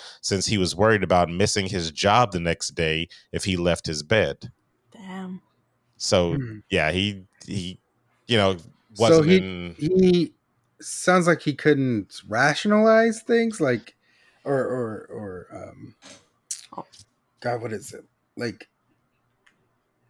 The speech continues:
Speaker 3: the order of importance for things.
Speaker 2: Yeah, he couldn't prioritize properly.
Speaker 3: Prioritize. That's, that's what I was saying.
Speaker 1: But the, I, that's, like, that's understandable for that one guy.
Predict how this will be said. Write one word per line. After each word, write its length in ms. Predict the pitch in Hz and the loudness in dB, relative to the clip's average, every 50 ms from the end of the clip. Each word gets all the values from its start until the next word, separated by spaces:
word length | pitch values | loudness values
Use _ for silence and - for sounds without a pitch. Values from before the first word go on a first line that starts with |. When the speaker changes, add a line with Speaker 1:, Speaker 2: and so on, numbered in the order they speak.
| _ _ _ _ _ _ _ - | _ _ _ _ _ _ _ -4
Speaker 3:
the 140 | 165 147 175 | 2 4 6
order 360 | 151 170 175 180 180 185 185 | 8 8 8 8 8 8 8
of 80 | 175 156 | 6 6
importance 800 | 151 135 123 - 160 156 123 98 95 90 - - - - - - _ | 4 2 2 4 4 4 4 2 -6 -12 -12 -14 -12 -14 -16 -18 _
for 180 | - - 143 131 | -6 -2 -2 -2
things. 240 | - 117 107 95 - 190 | -2 -2 -6 -4 -2 0
Speaker 2:
Yeah, 100 | 190 190 | 0 0
he 60 | 220 | 0
couldn't 260 | - 254 240 226 196 190 | 0 -2 -2 -2 -2 -2
prioritize 640 | 214 185 180 180 196 214 208 - 170 156 156 160 - | 0 2 2 4 2 2 0 -4 -6 -6 -6 -6 -6
properly. 300 | - 170 165 165 - 165 | -4 -4 -2 -2 0 4
Speaker 3:
Prioritize. 580 | 175 202 202 208 196 180 - - 139 113 101 - | 4 6 8 8 8 8 8 6 4 4 4 4
That's, 260 | 160 156 - - - | 4 2 2 2 2
that's 260 | - 139 139 - - | 2 2 2 2 0
what 80 | 123 107 | -2 -4
I 20 | 101 | -4
was 100 | 98 - | -4 -6
saying. 260 | - - 92 - - _ _ _ - - - - - - - - - - - _ _ _ _ - - 143 | -10 -14 -14 -16 -16 _ _ _ -20 -20 -20 -20 -18 -16 -16 -16 -16 -18 -20 _ _ _ _ -16 -10 -2
Speaker 1:
But 220 | 120 135 135 113 | 0 2 2 2
the, 100 | 131 123 | 2 2
I, 220 | 117 120 127 120 95 101 - _ - | 2 2 2 0 -2 -4 -8 _ -2
that's, 460 | 113 117 123 - - - - - - _ _ _ _ _ _ _ _ _ - | 0 0 0 0 -4 -6 -6 -8 -10 _ _ _ _ _ _ _ _ _ -4
like, 240 | 107 110 107 92 - _ _ _ _ _ _ _ _ _ _ _ _ | -2 0 0 -2 -4 _ _ _ _ _ _ _ _ _ _ _ _
that's 220 | 110 110 120 - 147 | -2 0 0 2 2
understandable 720 | 135 123 107 - - 147 147 143 127 113 95 101 98 95 | 2 2 2 0 0 0 2 2 2 2 2 2 0 0
for 460 | - - 92 87 85 85 80 78 - _ _ _ _ | 0 -2 -2 0 0 -2 -2 -4 -8 _ _ _ _
that 420 | 90 87 87 82 120 110 98 - - | -16 -8 -2 0 0 0 0 0 2
one 240 | 107 113 104 92 | 4 4 4 2
guy. 420 | 85 107 101 92 76 65 67 69 | 0 0 0 0 0 -2 -6 -12